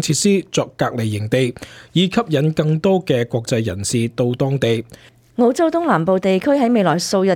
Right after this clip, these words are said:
Speaker 2: 嘅氣溫將會持續上升，有啲地區嘅溫度會高達攝氏四十五度。新州西部熱浪將會喺週末至下週初推向海岸地區，令到氣溫升至比平均溫度高十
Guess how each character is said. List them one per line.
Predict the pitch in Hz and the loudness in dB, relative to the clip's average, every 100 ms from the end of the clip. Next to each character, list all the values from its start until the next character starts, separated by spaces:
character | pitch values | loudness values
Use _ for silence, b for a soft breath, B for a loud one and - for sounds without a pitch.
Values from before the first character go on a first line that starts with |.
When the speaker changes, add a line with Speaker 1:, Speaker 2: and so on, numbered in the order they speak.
| 180 | 0
Speaker 2:
嘅 | 196 190 196 | 0 2 2
氣 | 226 214 | 2 2
溫 | 262 285 | 2 2
將 | 302 294 | 0 2
會 | 190 | 0
持 | 180 | -2
續 | 143 175 | -4 -4
上 | - 180 | 0 0
升， | 190 180 180 - | 2 0 0 -2
有 | 165 | -2
啲 | 175 214 | 0 2
地 | 170 160 | 0 0
區 | 254 226 | 0 0
嘅 | 208 170 | 2 2
溫 | 190 233 240 | 2 0 2
度 | 165 160 | 2 2
會 | 170 | 2
高 | 175 220 220 | 2 0 0
達 | 214 160 | 0 -2
攝 | - 175 | -4 -6
氏 | - 165 | 0 0
四 | - | 0
十 | 131 | -4
五 | - 151 | -4 -2
度。 | 180 175 - B B B B | 2 2 0 B B B B
新 | 330 339 | -2 0
州 | 339 320 | 0 0
西 | 311 302 | 0 0
部 | 220 180 | 2 2
熱 | 175 | 2
浪 | - 185 185 | 2 0 2
將 | 277 269 277 240 | 0 0 0 2
會 | 180 | 2
喺 | 196 170 | 2 0
週 | 202 254 247 | 0 0 2
末 | 208 | 2
至 | 165 190 | 0 0
下 | 202 156 | 0 -2
週 | 165 220 | 0 0
初 | 220 254 233 B B B | 2 2 0 B B B
推 | - 285 294 | 0 0 2
向 | 208 196 | 2 2
海 | 190 185 | 2 2
岸 | 202 175 | 2 2
地 | 175 165 | 2 0
區， | 160 262 262 B B B B | 2 0 0 B B B B
令 | 214 220 | 0 2
到 | 254 | 2
氣 | 277 247 | 2 0
溫 | 247 294 | 2 0
升 | 294 302 294 | 0 0 -2
至 | - 208 | -2 0
比 | 175 226 | 0 -2
平 | 233 190 151 | -4 -4 -2
均 | 156 | 0
溫 | 247 247 254 | 2 2 0
度 | 247 160 | 2 2
高 | 165 254 | 2 0
十 | 254 | 0